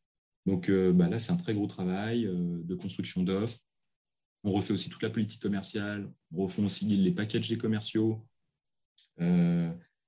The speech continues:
on met en place aussi toute notre stratégie de service derrière, en incluant des, des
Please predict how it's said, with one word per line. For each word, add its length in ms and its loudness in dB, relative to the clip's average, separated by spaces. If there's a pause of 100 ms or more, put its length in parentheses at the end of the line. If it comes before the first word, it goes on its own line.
(220)
on 80 -4
met 100 0
en 80 -4
place 240 -6
aussi 200 -8
toute 100 -6
notre 160 0
stratégie 380 0
de 60 -4
service 300 -4
derrière, 320 -4 (560)
en 80 8
incluant 400 4
des, 240 4
des 100 -4